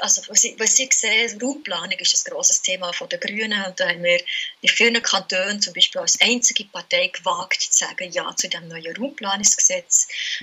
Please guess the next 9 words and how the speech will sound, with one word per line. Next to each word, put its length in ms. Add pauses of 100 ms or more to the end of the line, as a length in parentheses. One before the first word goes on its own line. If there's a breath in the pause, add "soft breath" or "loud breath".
(160 loud breath)
äh, 460
weil 240
das 160
ist 160
ein 180
bisschen 40
Gegenwind 600 (160)
gewesen, 320 (140)
aber 300